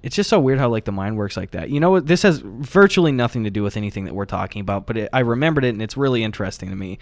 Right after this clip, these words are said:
Um, there was, when I was riding the bus as a kid, there was this, uh, autistic kid on the bus. Won't share his name. Um, but he was, he had a lot of, like, social communication problems and stuff, too. But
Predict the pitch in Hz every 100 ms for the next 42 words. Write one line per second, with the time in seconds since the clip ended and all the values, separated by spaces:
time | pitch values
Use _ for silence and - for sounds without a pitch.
0 | - - - - 135 135 120 156 170 143
1 | 117 147 147 156 143 123 131 143 143 120
2 | 123 123 113 107 117 101 113 113 113 107
3 | - - 101 101 95 82 - - - -
4 | - 113 - 135 - 110 117 101 101 101
5 | 95 87 - 127 120 - 110 101 95 95
6 | 98 - - - - 123 120 120 - 160
7 | 170 156 143 165 170 139 135 113 104 -
8 | 123 - 117 113 110 110 104 101 123 135
9 | 143 147 165 - 156 - - 190 110 -
10 | - - 127 135 -